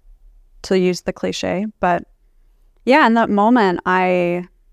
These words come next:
was really angry. Really angry. Yeah.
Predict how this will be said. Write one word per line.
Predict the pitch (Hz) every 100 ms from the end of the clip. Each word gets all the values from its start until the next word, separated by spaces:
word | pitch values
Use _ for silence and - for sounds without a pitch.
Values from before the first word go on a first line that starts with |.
| _
was | 196 190
really | 302 226
angry. | 165 220 180 - - _ _ _ _ _ _ _ _ _ _ _ _ _ _ _
Really | 185 190 226 196 180 -
angry. | - - - 175 _ - _ - _ _ - _
Yeah. | 139 110